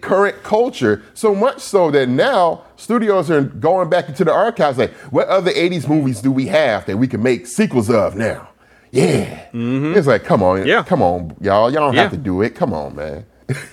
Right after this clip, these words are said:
Speaker 2: You're right. You're right. And, and you know, the, the other through lines from the first film to the second film is, is Goose's son is featured prominently in the, in the sequel.
Speaker 1: Yeah.
Speaker 2: Uh, play, played by Miles Teller. And then Jennifer Connelly plays a character that's only mentioned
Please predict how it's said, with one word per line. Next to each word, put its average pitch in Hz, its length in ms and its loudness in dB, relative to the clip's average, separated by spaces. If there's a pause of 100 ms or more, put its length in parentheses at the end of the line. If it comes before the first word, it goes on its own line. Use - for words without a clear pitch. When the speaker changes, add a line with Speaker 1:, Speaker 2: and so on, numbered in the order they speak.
(540)
Speaker 2:
You're 160 160 -2
right. 294 260 2
You're 175 140 -4
right. 247 280 0
And, 202 220 0
and 240 400 2
you 240 80 -2
know, 190 160 4
the, 175 180 0
the 139 280 -14
other 185 200 2
through 220 240 -2
lines 160 300 0
from 151 420 -4
the 131 80 -12
first 165 300 -2
film 156 240 -2
to - 80 -12
the 139 80 -4
second 170 340 -2
film 123 300 0
is, 120 220 0
is 113 120 -6
Goose's 139 360 -2
son 156 460 -4 (680)
is 127 120 -4
featured 151 300 -6
prominently 139 580 0
in 127 120 0
the, 123 180 -8
in 131 120 -2
the 127 80 -4
sequel. 127 500 -6
Speaker 1:
Yeah. 120 320 4 (380)
Speaker 2:
Uh, 117 220 -4
play, - 180 0
played 143 300 0
by 131 120 2
Miles 127 340 0
Teller. 151 400 0 (280)
And 135 120 -2
then 139 120 0
Jennifer 147 320 -2
Connelly 180 500 2
plays 147 460 -2
a 139 80 -2
character 160 360 0
that's 135 260 -2
only 147 260 -4
mentioned 135 840 -4